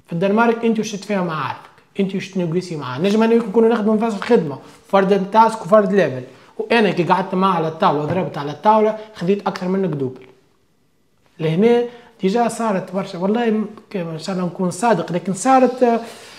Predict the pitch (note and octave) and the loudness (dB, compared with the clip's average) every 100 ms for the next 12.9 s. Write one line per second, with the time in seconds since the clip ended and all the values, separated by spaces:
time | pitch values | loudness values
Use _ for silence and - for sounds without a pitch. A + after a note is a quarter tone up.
0 | - - - - B3 B3 A#3+ A#3+ A#3 A3+ | -20 -20 -10 2 4 4 2 2 4 4
1 | A3+ A3 G#3+ G#3 G3 F#3+ F#3+ G3+ G#3+ G3 | 4 4 4 2 0 -2 2 2 4 2
2 | E3+ F#3 D#3+ F3 F#3+ F#3+ F#3+ - F#3 E3+ | 2 2 2 0 0 -2 -10 -10 -6 -6
3 | E3+ D#3+ F3 - F3+ F#3 E3 E3+ - E3 | -4 -4 -6 -6 -10 -8 -6 -6 -8 -10
4 | C#3+ C#3+ F#3+ F#3+ F3 G3+ G3+ - F3+ E3 | -8 -4 -4 -4 2 2 2 -4 -4 -2
5 | D#3 E3+ E3+ G#3+ B3+ C#4 - - _ E3 | -4 -4 0 0 -2 -6 -12 -20 _ -4
6 | F3+ - F#3 - G3 - F3 - C3+ A#2+ | -2 -2 -4 -4 -6 -6 -12 -12 -14 -16
7 | - - F3+ E3 D#3+ - G#3+ C4 A#3 A3+ | -20 -8 -6 -4 -6 0 2 4 6 6
8 | C4+ C#4 B3+ B3 - B3 A#3 A3+ A3 A3+ | 4 2 -2 -4 -2 0 0 0 0 0
9 | G#3+ G#3 G3+ F#3 G3+ F#3 F#3+ G3+ F#3+ G3 | -2 0 0 0 0 0 -2 -2 -4 -6
10 | - G#3 G3+ G3 F#3 G3+ G3 F#3+ G3 F#3+ | 0 0 0 -4 0 -2 -2 -8 -6 -2
11 | G#3 G3+ F#3 G3 G3 F#3+ F#3 E3+ F3 F3+ | 0 0 0 0 -2 -2 -6 -4 -4 -4
12 | D#3+ D#3+ E3+ D#3 - C#3 B2 A#2+ | -6 -8 -8 -8 -8 -8 -8 -10